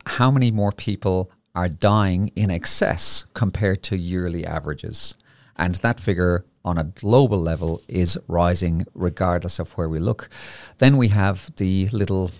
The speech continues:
kind of tweaks and, and twists to conflate the evidence a little bit. And one of the worst or most, um, I guess, disruptive ways of conflating that ev-, evidence is the diagnosis that happens. So we, we,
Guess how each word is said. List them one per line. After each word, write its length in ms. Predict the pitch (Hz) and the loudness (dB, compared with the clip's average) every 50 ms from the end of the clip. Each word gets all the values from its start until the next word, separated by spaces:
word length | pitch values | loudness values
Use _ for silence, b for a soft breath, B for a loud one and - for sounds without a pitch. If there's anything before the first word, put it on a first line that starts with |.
| - _ | -18 _
kind 180 | - 110 95 90 | -2 -2 0 0
of 80 | 90 | -2
tweaks 420 | - - - 104 95 - - - - | -4 -2 0 0 0 0 0 0 0
and, 180 | 98 92 90 - | 0 0 0 -2
and 120 | - 85 - | -4 -4 -4
twists 500 | - - - 98 95 - - - - - | -4 -4 -2 -2 -2 -2 -2 -4 -4 -4
to 100 | - 110 | -4 -4
conflate 420 | - - 90 - - 98 92 82 | -2 -2 -4 -2 -2 -4 -4 -2
the 120 | - 117 107 | 0 0 2
evidence 360 | 143 147 151 98 82 82 - | 2 2 0 0 -2 -2 -2
a 40 | - | -4
little 180 | 80 80 - | -4 -4 -4
bit. 300 | - - 135 - - - - - | -4 -4 -4 -4 -4 -6 -4 -2
And 300 | 92 90 87 90 90 87 - - | -2 0 0 0 0 -2 -4 -4
one 240 | - 95 101 104 101 | 0 2 2 2 2
of 120 | 87 - | 0 0
the 220 | - 95 90 85 78 | 0 0 2 2 0
worst 520 | - - 90 101 - 120 110 - - - - - | -2 0 2 2 4 4 2 0 -2 -2 -2 0
or 100 | - 92 | 0 0
most, 380 | 87 92 92 98 - - - | 2 0 0 0 -2 -4 -4
um, 360 | - 87 87 87 87 90 90 87 B B B B B B B B B B B B _ - - - | -4 -4 -4 -4 -4 -4 -6 -8 B B B B B B B B B B B B _ -12 -6 -4
I 80 | - 92 | -2 -2
guess, 180 | 87 90 - | 0 -2 -2
disruptive 880 | - - - - - - 120 131 139 - - - 104 85 78 - - - - - _ _ - | -2 0 0 0 2 4 4 4 4 2 0 0 0 0 -2 -6 -12 -16 -18 -20 _ _ -20
ways 460 | - 95 90 98 98 98 101 101 - | -12 -6 -2 0 0 0 0 -2 -4
of 120 | - - | -6 -6
conflating 460 | - - 90 82 - 110 113 107 98 87 | -6 -6 -6 -2 0 0 0 2 0 0
that 140 | 85 78 | -2 -2
ev-, 320 | - - - 87 - - - - | -2 -4 -4 -4 -4 -6 -4 -4
evidence 400 | 101 92 92 87 95 92 - - | -6 -4 -2 -2 -2 -2 -4 -4
is 340 | - 78 90 90 90 - - - | -2 -2 -2 0 0 -2 -2 -4
the 400 | - - 101 95 90 92 98 - _ - 90 | -6 -4 -2 -2 -2 -2 -2 -4 _ -12 -8
diagnosis 800 | - 98 90 90 87 76 90 90 98 98 92 - - 104 - - | -4 -2 -2 -2 -2 -4 -4 -4 -4 -4 -4 -4 -4 -4 -6 -6
that 160 | - 90 87 | -6 -8 -6
happens. 560 | - 95 98 95 - - 82 73 76 - - B B B B B B B B B B B B _ _ _ _ | -4 -4 -6 -4 -4 -6 -6 -4 -4 -4 -6 B B B B B B B B B B B B _ _ _ _
So 220 | - - - 117 104 | -2 2 2 4 4
we, 220 | 101 104 101 - | 4 2 0 -2
we, 300 | - 92 101 101 98 - | 0 0 2 2 0 -2